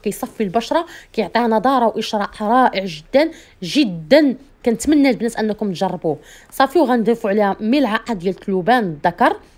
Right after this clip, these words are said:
باش نو-، نزيدوا هاد ال-، هاد الطونر يشد لينا في البشره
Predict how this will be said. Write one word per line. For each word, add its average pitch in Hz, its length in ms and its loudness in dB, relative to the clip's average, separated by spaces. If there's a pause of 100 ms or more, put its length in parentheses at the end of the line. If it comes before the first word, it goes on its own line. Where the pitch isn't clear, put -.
(140)
باش 185 240 -4
نو-، 190 380 -2
نزيدوا 196 600 -2
هاد 180 220 0
ال-، 180 200 2 (300)
هاد 196 120 0
الطونر 226 520 2
يشد 190 360 -2
لينا 208 180 -2
في 185 80 -6
البشره 220 540 0